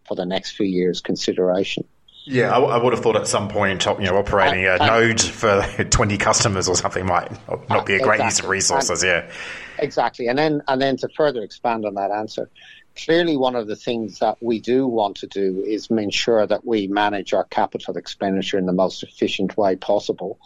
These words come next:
Speaker 1: And some of that may well be, um, uh, thinking about, you know, rolling up,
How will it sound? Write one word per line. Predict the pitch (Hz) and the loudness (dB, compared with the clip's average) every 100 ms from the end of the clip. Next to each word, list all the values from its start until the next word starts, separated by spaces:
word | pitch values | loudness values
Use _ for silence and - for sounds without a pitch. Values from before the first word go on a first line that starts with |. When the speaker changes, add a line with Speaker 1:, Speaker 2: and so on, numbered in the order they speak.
| - - - - | -20 -20 -14 -4
Speaker 1:
And | 120 | -4
some | - 165 151 | 0 0 2
of | 127 | 2
that | 117 110 | 2 0
may | 117 107 | -2 -2
well | 98 107 113 113 | 0 2 2 2
be, | 110 107 101 92 - _ _ _ _ _ _ 110 | 0 -2 -4 -6 -16 _ _ _ _ _ _ -4
um, | 104 92 - _ - | -4 -4 -12 _ -6
uh, | 113 110 - - - | -4 -4 -6 -6 -8
thinking | - 151 135 120 | -2 -2 0 0
about, | 107 104 101 - _ _ | 0 2 0 -2 _ _
you | - 135 - - 113 | -16 -14 -8 -2 0
know, | 95 | 2
rolling | 113 117 110 101 | 4 4 2 2
up, | 98 | -2